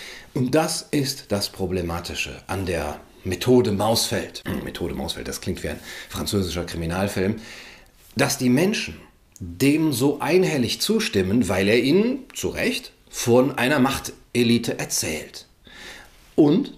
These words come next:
dann, weil er ihnen erzählt, ihre Angst sei nicht natürlich, sondern manipuliert und man könnte ihnen die Angst nehmen, wenn man nur wieder ordentlich umverteilen würde. So einhellig und bereitwillig hören sie ihm dann zu,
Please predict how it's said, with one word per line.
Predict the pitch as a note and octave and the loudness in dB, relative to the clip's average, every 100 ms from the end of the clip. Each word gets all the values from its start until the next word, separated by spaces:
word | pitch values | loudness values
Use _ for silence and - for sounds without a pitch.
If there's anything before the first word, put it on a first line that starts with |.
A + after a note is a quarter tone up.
| - | -2
dann, | B2 A#2 - - - | 0 0 -2 -8 -2
weil | B2+ C#3+ | 0 2
er | C#3 | 2
ihnen | D3+ D3 | 2 2
erzählt, | A#2 - G3+ F#3+ G3 - | 0 0 0 0 0 0
ihre | C3 B2 - A2+ | 4 4 4 -2
Angst | B2+ - | -4 -4
sei | A2+ A2 | -2 0
nicht | B2 - | 0 0
natürlich, | G2 - G#2+ G#2+ E3 | -2 0 2 2 2
sondern | A2 G2+ G2 | 0 2 2
manipuliert | G2 G2+ - F2 F#2 D#3 - | 2 0 -2 -2 2 2 4
und | G#3 | 4
man | F3+ E3 | 4 0
könnte | D#3 D3+ F3 E3 | 2 2 2 0
ihnen | C3 C3 C#3 | 2 4 2
die | A#2 A2 | 0 -2
Angst | - A2 - A#2+ | -2 -4 -4 2
nehmen, | F3+ A#3+ F#3 C3+ E3 - - | 6 6 6 4 2 -2 -8
wenn | G#2+ B2+ E3 E3+ | -2 2 2 2
man | D3+ C3 | 2 4
nur | C3 C3+ | 4 2
wieder | A2 A2 A2 | 0 0 0
ordentlich | - F#2 F2+ F2+ F#2 - | -2 -6 -6 -6 -6 -2
umverteilen | A2+ G2 G2 - E2+ E2 D2 C#2 | -2 -2 -4 -4 -4 -4 -4 -10
würde. | B1 - - _ _ _ _ - - - - | -14 -16 -20 _ _ _ _ -20 -16 -16 -6
So | A#2+ D#3 | 0 0
einhellig | - D#3 E3+ D3+ G2 D#2 - - | 0 -2 0 -2 -4 -8 -10 -8
und | G#2 G#2 | -6 -4
bereitwillig | G2 G#2+ E3 G3 G#2 F#2 F2+ - - | -2 2 2 2 0 -2 -2 -6 0
hören | C3 C#3+ B2+ | 2 4 4
sie | G#2+ | 2
ihm | G#2 G2+ | 2 2
dann | F#2 E2 | 0 -2
zu, | - G3 F#3+ F#3+ | 2 6 6 4